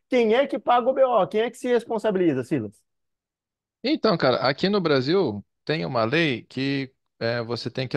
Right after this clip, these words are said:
Speaker 2: identificar o, o condutor, né? Aí você tem um prazo lá pra você sinalizar quem tava dirigindo o veículo.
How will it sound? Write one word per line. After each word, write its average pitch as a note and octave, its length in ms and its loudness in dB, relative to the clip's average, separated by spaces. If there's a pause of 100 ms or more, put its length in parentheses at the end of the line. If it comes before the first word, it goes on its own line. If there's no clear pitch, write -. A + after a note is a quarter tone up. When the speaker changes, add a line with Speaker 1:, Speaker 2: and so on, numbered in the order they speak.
(140)
Speaker 2:
identificar B2+ 580 -4
o, C3+ 500 -2
o A#2+ 40 -8
condutor, C3 560 -4
né? C3 340 -4
Aí G#2 80 -10
você G#2 220 -12
tem A2+ 160 -4
um A#2+ 80 -2
prazo A2+ 320 -2
lá G#2+ 100 0
pra A#2 140 -4
você A#2 260 -6
sinalizar B2 500 -2
quem B2+ 180 -8
tava C3 240 -2
dirigindo C3 400 -6
o - 20 -8
veículo. C3+ 360 -2